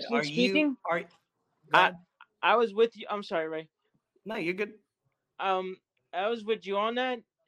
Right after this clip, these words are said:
Speaker 1: Uh, I'd rather keep him out for the rest of the season and let him
Speaker 2: Hmm.
Speaker 1: come back healthy next year.
Speaker 2: Yeah, but do you, do you send a bad message? Because do you put out a product every single week? Obviously, we just put out our third string quarterback with,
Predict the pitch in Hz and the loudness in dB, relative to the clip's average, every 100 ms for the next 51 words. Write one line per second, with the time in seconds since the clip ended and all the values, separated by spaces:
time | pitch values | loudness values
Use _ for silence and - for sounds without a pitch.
0 | - 175 170 165 170 202 190 185 - 208 | -4 0 2 0 0 0 0 -2 -6 -10
1 | 196 180 170 156 190 226 _ _ 170 170 | -8 -10 -2 0 0 -2 _ _ -6 -2
2 | 175 165 156 165 170 175 240 233 _ _ | -2 -4 -8 -4 -4 -2 -4 -6 _ _
3 | _ - 170 165 180 180 185 180 170 165 | _ -4 -2 2 4 2 -2 0 0 2
4 | 180 175 165 170 - 160 135 - _ _ | 0 0 -2 -4 -2 -4 -6 -8 _ _
5 | _ _ _ _ _ - - - - _ | _ _ _ _ _ -20 -20 -20 -20 _
6 | _ - 190 240 190 180 170 214 208 170 | _ 0 6 8 6 2 0 -2 -2 -4
7 | 196 185 208 185 160 170 165 180 185 170 | -4 -2 0 0 2 2 2 0 -2 -6
8 | 143 143 165 151 139 180 180 180 196 175 | -12 -12 -10 -10 -10 -10 -8 -2 0 0
9 | 147 - - 175 156 139 - 151 151 147 | -2 -8 -4 0 0 -2 -6 -10 -8 -10
10 | 175 147 139 147 - 147 165 156 175 156 | -10 -8 -6 -8 -4 -2 -2 -4 -8 -8
11 | 147 151 - 185 160 143 131 - 156 151 | -8 -10 -10 -4 -2 -2 -4 -6 -8 -8
12 | 135 - 160 143 117 147 147 135 135 131 | -8 -8 -6 -8 -8 -6 -4 -4 -2 -2
13 | 123 - 135 131 | -2 -6 -6 -6